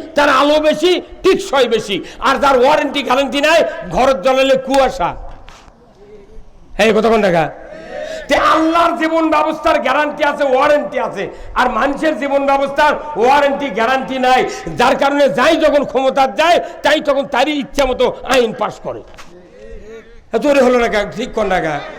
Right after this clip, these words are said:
বাংলাদেশে চুয়ান্ন বছরে সতেরোটা প্রধানমন্ত্রী গেছে, ডক্টর ইউনূস দিয়ে আঠারোটা, সতেরো বার আইন সংশোধন হচ্ছে। ক-, কেন হলো? যাই ক্ষমতা যায়, দেখে যে আইন তৈরি করে গেছে, ও ওই আইন তো আমাকে গাও কাটা যাবে,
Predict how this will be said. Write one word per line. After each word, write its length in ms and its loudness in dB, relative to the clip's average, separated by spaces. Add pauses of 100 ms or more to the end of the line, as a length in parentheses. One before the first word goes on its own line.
(880)
বাংলাদেশে 680 2
চুয়ান্ন 460 4
বছরে 340 2
সতেরোটা 600 2
প্রধানমন্ত্রী 640 -2
গেছে, 320 -2 (240)
ডক্টর 480 0
ইউনূস 300 0
দিয়ে 300 0
আঠারোটা, 600 -2 (260)
সতেরো 520 2
বার 180 2
আইন 380 2 (180)
সংশোধন 520 -2
হচ্ছে। 340 2 (280)
ক-, 300 -2
কেন 180 0
হলো? 360 2 (280)
যাই 200 2
ক্ষমতা 400 0
যায়, 300 0 (200)
দেখে 200 0
যে 200 -2
আইন 280 2
তৈরি 240 0
করে 240 2
গেছে, 320 0 (200)
ও 60 0
ওই 280 6
আইন 160 -2
তো 80 0
আমাকে 260 -2
গাও 220 -2
কাটা 200 -6
যাবে, 300 -6